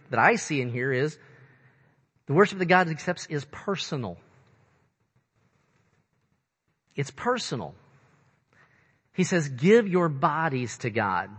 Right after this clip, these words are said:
Let them be a living and holy sacrifice." Giving your body is personal.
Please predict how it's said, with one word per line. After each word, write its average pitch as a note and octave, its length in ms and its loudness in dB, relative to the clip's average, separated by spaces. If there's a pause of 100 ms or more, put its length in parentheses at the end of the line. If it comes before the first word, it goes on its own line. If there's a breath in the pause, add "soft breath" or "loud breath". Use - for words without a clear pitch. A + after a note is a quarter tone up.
(220)
Let E3 180 0
them G#3+ 160 0
be F3+ 140 2
a C#3 60 0
living D3 360 0
and C3+ 80 -4
holy C#3 300 -2
sacrifice." - 960 -6 (960 soft breath)
Giving B3 320 2
your A3 140 4
body E3+ 600 2
is B2 200 -2
personal. G#2+ 760 -4